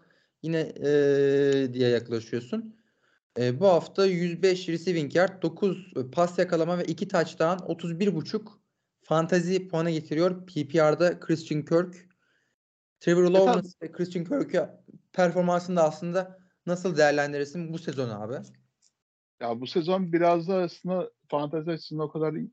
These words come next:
Speaker 2: iyi, parlak bir sezon geçirmedi aslında. Yani her ne kadar Christian Watson, Christian Watson demişim, pardon. <laughs> Christian Kirk, yani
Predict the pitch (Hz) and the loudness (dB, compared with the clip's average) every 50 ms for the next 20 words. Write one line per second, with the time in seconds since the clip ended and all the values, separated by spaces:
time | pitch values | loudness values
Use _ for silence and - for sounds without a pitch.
0 | _ _ - - 147 151 151 143 - - - - 135 127 143 151 147 147 - 156 | _ _ -8 -6 -6 -4 -4 -6 -8 -6 -2 0 2 4 4 2 2 0 -4 -12
1 | 143 - - 147 135 147 156 156 151 151 147 - 147 135 113 104 110 113 - - | -12 -10 -6 -6 -4 -4 -4 -4 -4 -6 -6 -6 -6 -6 -6 -6 -8 -12 -14 -14
2 | - 131 120 110 _ _ _ _ _ _ _ _ _ - - 120 127 139 135 143 | -12 -10 -10 -10 _ _ _ _ _ _ _ _ _ -2 0 0 2 4 4 4
3 | 151 151 156 151 - 160 156 160 151 147 147 147 - - 147 - - 156 151 151 | 4 4 2 2 2 4 4 4 2 0 -6 -10 -14 -16 -12 -8 -6 -4 0 0
4 | 143 143 - - _ _ _ _ _ _ _ - - 139 127 - 147 143 139 131 | 0 -2 -2 -8 _ _ _ _ _ _ _ -16 -12 -12 -10 -6 -4 -4 -4 -4
5 | - 143 131 131 123 123 123 - 127 123 131 123 123 120 117 117 - _ _ _ | -4 -4 -4 -4 -4 -4 -6 -8 -6 -2 0 0 0 -2 -4 -10 -12 _ _ _
6 | - 190 - - _ - - - - - - - 160 147 - - 170 156 - 185 | -6 -6 -6 -6 _ -20 -20 -20 -20 -16 -8 -4 -4 -2 -2 -2 -4 -2 2 2
7 | 180 214 214 - _ _ _ _ _ _ _ _ _ _ _ - 117 117 120 127 | 2 2 2 -4 _ _ _ _ _ _ _ _ _ _ _ -4 -2 -2 -2 -2
8 | 131 135 - - | -6 -10 -16 -18